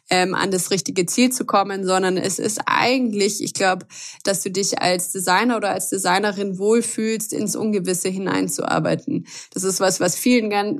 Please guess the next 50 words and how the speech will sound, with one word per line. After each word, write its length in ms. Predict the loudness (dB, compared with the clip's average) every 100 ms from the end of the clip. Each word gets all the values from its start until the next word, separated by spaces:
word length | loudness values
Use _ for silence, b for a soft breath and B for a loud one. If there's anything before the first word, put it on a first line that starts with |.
| -2
ganz 260 | 0 0 0
vielen 200 | 0 2
Menschen 340 | 0 0 0
wahnsinnig 480 | 2 2 4 2 0
schwer 340 | 0 2 2
fällt 400 | 2 2 4 4
und 140 | 0 0
was 180 | 0 0
ich 140 | -2
nie 180 | -2 -2
so, 480 | 0 2 2 0 0
ähm, 440 | 2 2 0 -2
kannte, 420 | 0 0 2 0
bis 380 | -2 -2 -4 -6
ich 200 | -8 -8
tatsächlich 500 | -6 -4 -4 -4 -4
auch 260 | -2 -2 -4 B B B -4
in 100 | 0
anderen 320 | 2 0 0
Umfeldern 540 | 0 0 2 2 2 2
mal 220 | 2 4
gearbeitet 640 | 4 4 2 0 -2 0
habe. 240 | 0 0 -4 _ _ _ _ _ _ _ _ -2
Und 220 | 0 2
sich 260 | 2 2
aus 200 | 0 0
dieser, 320 | -2 2 2 2
in 120 | -2
diesem, 420 | -4 -4 -6 -8 b b b -2
also 140 | 0
ich 80 | 0
sag 200 | -2 -2
mal, 300 | 0 0 -2
wenn 140 | -4
du 100 | -4
das 220 | -4 -2 2
weiße 280 | 2 0
Blatt 260 | 0 0 0
Papier 360 | -2 2 2 4
vor 260 | 2 2
dir 180 | 2 2
hast, 380 | 2 2 -2 -4
irgendwie 580 | -2 -2 -2 0 2 2
weiter 240 | 2 0
vorarbeitest 880 | 0 2 2 0 -2 -2 -2 -4 -4
mit 220 | -6 -4
einem 420 | -2 0 0 -4 -4
Ziel 300 | 2 2 2
vor 340 | 2 2 4
Augen, 440 | 4 2 0 -2